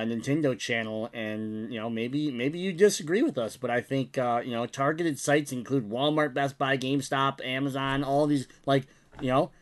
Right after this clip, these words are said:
you can't find a, a product right now, and that's, that's just, I think, I think companies like eBay and, and Facebook Marketplace and these, these outlets that people are,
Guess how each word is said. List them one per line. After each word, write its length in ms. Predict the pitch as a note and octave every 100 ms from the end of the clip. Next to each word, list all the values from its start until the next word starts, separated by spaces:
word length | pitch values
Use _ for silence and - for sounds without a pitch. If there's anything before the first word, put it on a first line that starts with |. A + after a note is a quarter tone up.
| _ C3+
you 180 | F#3
can't 340 | F3 F3 F#3+ D3
find 300 | D#3 F#3 F#3
a, 180 | F#3+ D3
a 60 |
product 400 | C#3+ F3+ B3 D3+
right 160 | A2 G2+
now, 220 | G#2 G#2+
and 200 | A2 A2+
that's, 380 | C#3 C#3 - - B2+
that's 340 | C3+ E3 -
just, 320 | - E3+ - - - _ _ -
I 100 | B2+
think, 280 | C#3 D#3+ D#3+ C#3+
I 80 | C3+
think 160 | D#3+
companies 380 | D3 D#3 D#3+ C3+
like 260 | D3 C#3+ - -
eBay 680 | C#3 F3 C#3+ A#2+ A#2+ B2 B2
and, 400 | A2+ A2+ A2+ A#2+ A#2+
and 320 | A#2 A2+ G#2+
Facebook 400 | C3+ C3+ D#3 C#3
Marketplace 680 | C3 C#3 A#2 A#2 A2+ A2 -
and 220 | B2 A#2+
these, 180 | A#2+ A2+
these 160 | A#2+
outlets 480 | A#2 C#3 D#3 C3 B2+
that 160 | C3+ B2+
people 400 | B2+ - B2 B2
are, 260 | A#2 A#2+